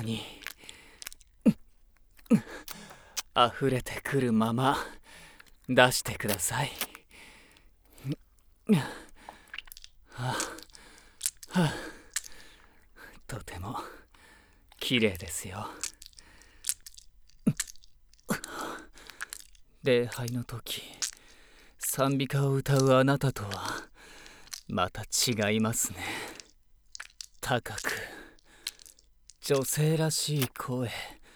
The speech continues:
あ、もっと響かせてください。あなたが声を上げるたび、感じますか？中の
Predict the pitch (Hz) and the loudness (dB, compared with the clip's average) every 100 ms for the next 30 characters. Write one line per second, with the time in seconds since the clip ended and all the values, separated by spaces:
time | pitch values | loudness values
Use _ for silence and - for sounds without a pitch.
0 | - - - - - - - - 127 123 | -20 -20 -20 -20 -20 -18 -14 -6 -4 -4
1 | - - - - - - - - - 123 | -6 -14 -8 -10 -10 -20 -20 -10 -2 -2
2 | 117 - - - - - - - - - | -2 -6 -8 -6 -10 -12 -20 -20 -20 -20
3 | - - 135 123 127 131 120 - - 110 | -12 0 4 4 2 0 -2 -4 -4 -2
4 | - 113 - - - _ - - - - | -2 -4 -6 -10 -18 _ -20 -20 -20 -18
5 | 165 - 127 135 135 123 120 - 147 143 | -14 -2 2 2 0 -2 -6 4 8 8
6 | 135 113 110 120 131 131 127 127 131 131 | 8 6 4 6 4 2 -2 -2 -2 -2
7 | 123 - - - - - - - 233 151 | -4 -12 -18 -18 -8 -4 -4 -2 0 0
8 | - - - - - - - - - - | -4 -20 -20 -20 -6 -4 -4 -12 -16 -20
9 | - - - - - 143 127 131 185 _ | -20 -20 -16 -10 -8 -6 -2 -2 -2 _
10 | _ - - - _ - 202 156 - - | _ -20 -20 -20 _ 6 6 6 2 0
11 | 123 - - - - - - - - - | -2 -4 -6 -8 -8 -12 -20 -10 -10 -10
12 | - - 131 127 - 123 113 | -8 0 4 4 2 -2 -4